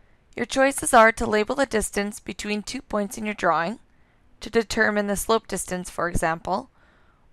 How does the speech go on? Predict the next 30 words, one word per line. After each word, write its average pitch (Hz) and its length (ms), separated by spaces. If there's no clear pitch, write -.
or 247 120
you 277 120
can 294 200
choose 233 360
label 220 320
between 220 460
walls 190 520
to - 100
obtain 220 300
the 233 80
perpendicular 220 760
wall 190 260
distance 180 580
in 180 120
your 180 100
point - 280
cloud. - 340
I - 140
will 247 120
first 294 300
show 226 200
you 214 300
label 226 260
distance 226 540
between 202 440
two 196 200
points. - 560
Select 233 480
Pick - 260
Points 208 540